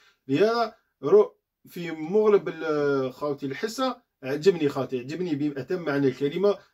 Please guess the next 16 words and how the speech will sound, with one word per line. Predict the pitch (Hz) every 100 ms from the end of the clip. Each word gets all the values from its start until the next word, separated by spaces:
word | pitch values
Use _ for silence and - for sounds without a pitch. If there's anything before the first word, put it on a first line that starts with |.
| -
لأنه | 147 180 180 175 185 190 - _ _ -
قال | 190 190 _
واش | 147 180 175
لازم | 156 160 180 139
يتقال، | 139 - 143 131 - _ _
قال | 139 165 160
واش، | 135 131 139
خاصة | 123 170 185 165 147 180
بذكر، | 135 139 190 190 - _ _ -
آه، | 139 135
إخفاقات | 139 - 143 185 156 131
هذه | 151 143 147 160
الاتحادية | 135 135 135 139 135 131 160 175
أو | 139
هذه | 127 135 127 139
الاتحادية، | 147 127 131 131 120 123 120 110